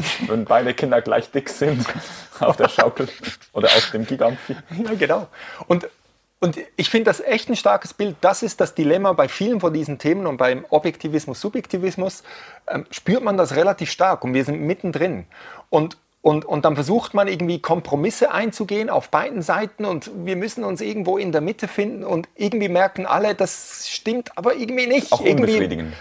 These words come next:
Speaker 2: Auch unbefriedigend. Es wird eben dem, was man als wahr empfindet, nicht gerecht. Und,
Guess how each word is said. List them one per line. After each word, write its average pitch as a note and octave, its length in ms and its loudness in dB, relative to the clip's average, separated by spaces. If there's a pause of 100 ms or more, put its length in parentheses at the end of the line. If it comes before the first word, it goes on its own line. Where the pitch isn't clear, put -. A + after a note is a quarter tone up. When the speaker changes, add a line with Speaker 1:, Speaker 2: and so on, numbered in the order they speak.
Speaker 2:
Auch A3 260 4
unbefriedigend. B2+ 560 2
Es - 100 -6
wird G#3 220 4
eben G3 240 0
dem, G3+ 260 2
was - 360 4 (120)
man D#3 140 2
als C#3+ 340 0
wahr D#3+ 300 4
empfindet, G3 560 -2
nicht F#3+ 380 -4
gerecht. - 580 0 (800)
Und, D#3+ 340 4